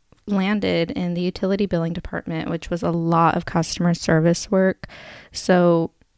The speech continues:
that was pretty stressful, just always talking to customers, and especially when it handles people's finances as well. Like,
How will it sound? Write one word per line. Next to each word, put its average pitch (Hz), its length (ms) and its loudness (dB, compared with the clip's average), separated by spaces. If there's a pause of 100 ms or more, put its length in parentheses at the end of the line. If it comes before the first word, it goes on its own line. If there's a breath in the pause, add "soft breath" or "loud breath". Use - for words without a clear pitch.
(200)
that 185 260 0
was 190 360 -2 (280)
pretty 240 280 2
stressful, 190 640 0
just 180 260 -2
always 190 320 2
talking 180 320 0
to 175 100 -2
customers, 170 840 -4
and 170 300 -2
especially 180 540 0 (120)
when 190 220 -2
it 170 220 -6 (180)
handles 175 360 -2
people's - 480 -6
finances 202 760 0
as 214 240 -2
well. 180 480 0
Like, 170 360 -2